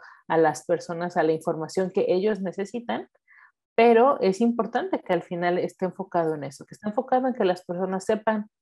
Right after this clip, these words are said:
que son capaces de hacer las cosas y que son capaces de hacer el negocio y que este tipo de negocio le va a traer los beneficios que había estado buscando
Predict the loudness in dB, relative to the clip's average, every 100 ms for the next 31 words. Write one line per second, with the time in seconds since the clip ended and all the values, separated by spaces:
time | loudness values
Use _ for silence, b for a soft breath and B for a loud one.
0 | _ _ -2 2 2 4 2 2 0 -2
1 | -6 -6 -6 -4 -4 -6 -10 -12 -8 -8
2 | -4 -4 0 -2 0 0 0 -4 -4 -6
3 | -4 0 0 -2 -4 -6 -4 -4 0 -2
4 | B B _ 2 2 2 -4 -4 -4 -4
5 | -2 -4 -4 -4 -4 -6 0 2 2 -4
6 | -4 0 0 -4 -12 _ -2 -2 -2 -4
7 | -4 -8 -10 -4 -4 0 0 0 -2 -4
8 | -4 -4 -8 -8 -6 -2 -2 -4